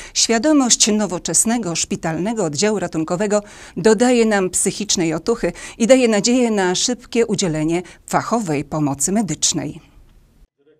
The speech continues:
Nowoczesny szpitalny oddział ratunkowy był do niedawna życzeniem nie tylko lekarzy, ale przede wszystkim mieszkańców regionu. Dziś można powiedzieć, marzenie się ziściło, bowiem wczoraj dokonano uroczystego odbioru inwestycji, która obejmowała rozbudowę,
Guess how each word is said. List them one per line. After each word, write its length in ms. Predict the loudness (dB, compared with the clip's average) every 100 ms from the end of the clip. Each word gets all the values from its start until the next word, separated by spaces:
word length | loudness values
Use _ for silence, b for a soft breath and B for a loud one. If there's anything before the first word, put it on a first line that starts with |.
| _ _ -20 _ _ _ _ _ _ -2
Nowoczesny 640 | 0 0 0 0 0 0
szpitalny 600 | 0 -2 0 0 0 -2
oddział 360 | -4 -2 -2 -2
ratunkowy 680 | -2 -4 -2 -4 0 0
był 260 | 2 0 0
do 100 | 0
niedawna 500 | 0 -2 -2 -2 -4 -4
życzeniem 560 | -6 -4 -4 -2 0
nie 120 | 0 0
tylko 340 | -2 -4 -6
lekarzy, 440 | -10 -2 -2 -2 -6 B -4
ale 120 | -2
przede 260 | -2 -2 -2
wszystkim 420 | -2 -2 -2 -2
mieszkańców 560 | -4 -2 -2 -2 -4
regionu. 420 | -6 -4 -4 -4 -2
Dziś 220 | -2 -2
można 260 | -2 -2 -2
powiedzieć, 500 | -2 -2 -2 -2 -2
marzenie 440 | -2 -2 0 0
się 160 | 0 -2
ziściło, 460 | -2 0 0 0
bowiem 300 | -2 -2 -2
wczoraj 320 | -2 -2 -2 -2
dokonano 460 | -4 -4 -4 -4
uroczystego 580 | -4 -6 -4 -4 -4 -2
odbioru 320 | -2 -2 -2
inwestycji, 640 | -4 -4 -4 -4 -2 -4
która 280 | -2 -2 0
obejmowała 560 | 0 0 -2 -2 -4 -4
rozbudowę, 600 | -4 -6 -4 -4 -4